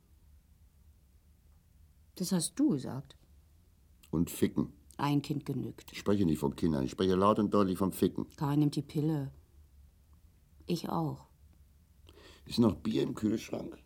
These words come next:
Speaker 1: Hinterm Rotkohl.
Speaker 2: Jeden Tag Rotkohl, oben rein, unten raus. Kurt hat dich ganz schön vorgeknöpft.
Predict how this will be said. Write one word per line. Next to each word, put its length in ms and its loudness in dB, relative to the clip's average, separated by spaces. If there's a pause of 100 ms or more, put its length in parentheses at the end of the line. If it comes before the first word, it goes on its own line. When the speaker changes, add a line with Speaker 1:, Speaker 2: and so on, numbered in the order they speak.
(1120)
Speaker 1:
Hinterm 300 4
Rotkohl. 680 2
Speaker 2:
Jeden 400 2
Tag 320 0
Rotkohl, 640 6
oben 300 4
rein, 280 8
unten 220 -2
raus. 600 0 (1040)
Kurt 220 6
hat 80 6
dich 120 2
ganz 180 4
schön 100 4
vorgeknöpft. 640 2